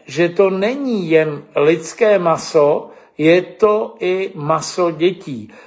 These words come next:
Části těl byly nalezeny ve všech amerických továrnách a byly považovány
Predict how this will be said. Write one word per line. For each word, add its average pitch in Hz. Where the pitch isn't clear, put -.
Části 190
těl 196
byly 175
nalezeny 185
ve 156
všech 233
amerických 185
továrnách 156
a 170
byly 202
považovány 190